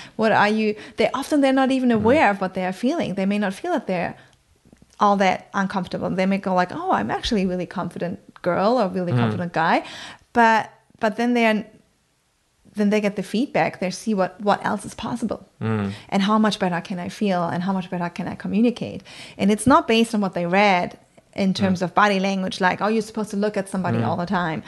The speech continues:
Speaker 2: <laughs>
Speaker 1: Um, because you can stare as well, as you just pointed it out.
Speaker 2: Yeah.
Speaker 1: You can, you can stare at people and not really be there. Y-, it's like this dead stare or this
Speaker 2: Uh-huh.
Speaker 1: train stare.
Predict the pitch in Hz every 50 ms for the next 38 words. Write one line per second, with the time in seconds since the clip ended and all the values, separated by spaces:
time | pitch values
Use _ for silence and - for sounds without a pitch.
0 | - - - - - 131 - - - - - - 196 185 190 185 175 170 - -
1 | - 226 - 240 233 - 285 302 - 320 269 - - - - 202 226 240 208 156
2 | 143 - - 185 175 180 196 196 190 180 165 190 185 208 196 196 208 190 - -
3 | 208 190 190 185 180 180 175 190 214 240 226 175 135 110 110 110 104 107 110 98
4 | - - _ - 226 226 - 247 240 226 220 - - 208 226 226 262 254 240 -
5 | - 220 220 240 247 240 220 240 - 220 208 202 214 202 196 170 175 180 175 -
6 | 202 202 208 214 - 220 208 226 226 220 226 226 202 202 - 202 202 202 208 202
7 | 208 202 185 196 180 202 247 254 208 165 160 143 139 - - - 202 190 - 196
8 | 190 - - 196 185 185 - - 185 180 - - - 175 185 175 180 - - -
9 | 190 180 180 185 185 185 175 160 170 - 175 113 107 107 120 - - 190 185 185
10 | 190 190 185 - - - 180 165 170 165 156